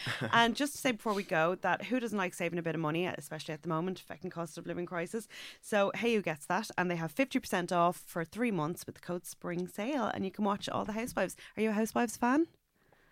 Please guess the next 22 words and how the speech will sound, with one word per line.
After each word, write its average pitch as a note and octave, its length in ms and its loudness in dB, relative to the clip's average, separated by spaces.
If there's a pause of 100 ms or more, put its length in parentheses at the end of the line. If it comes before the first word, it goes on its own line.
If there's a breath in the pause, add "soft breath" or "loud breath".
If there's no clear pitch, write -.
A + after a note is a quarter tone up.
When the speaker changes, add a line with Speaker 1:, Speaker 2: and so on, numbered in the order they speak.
(420 soft breath)
Speaker 1:
I'm E2+ 100 6
not. G2 400 8
Speaker 2:
Oh G#3 80 10
my G3+ 120 8
Speaker 1:
because A2+ 200 12
Speaker 2:
gosh. A#2 100 12
Speaker 1:
I - 40 12
don't C#3+ 180 12
really C3+ 140 12
get B2 140 10
into A#2+ 180 8
the A2 100 6
reality A2 320 12
T G#2+ 160 4
V A2+ 140 6 (300)
sh-, F#2+ 100 -2
s-, A2+ 80 -4
stuff G2+ 280 8
Speaker 2:
You F#3 80 4
don't G3+ 100 6
wanna G3 100 8
Speaker 1:
much G#3 60 10